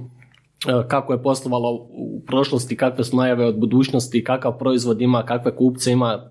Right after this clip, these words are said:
dio tržišta i slično. Znači, to je isključivo špekulant, on je kupio, ajmo reći, to je ona teorija veće budale.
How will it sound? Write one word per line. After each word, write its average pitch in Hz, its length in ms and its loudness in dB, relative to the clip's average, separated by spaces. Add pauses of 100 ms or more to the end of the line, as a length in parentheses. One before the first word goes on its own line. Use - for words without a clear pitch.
(120)
dio 127 260 2
tržišta 120 400 -2
i 101 40 2
slično. - 380 -4 (460)
Znači, - 320 -2
to 185 140 2
je 165 300 -4
isključivo 165 420 0
špekulant, 151 560 0
on 147 120 4
je 123 100 -2
kupio, 151 320 2
ajmo 143 160 2
reći, 139 220 -2
to 139 120 4
je 127 180 2
ona 123 440 -2
teorija 131 380 2
veće 123 300 0
budale. 104 380 0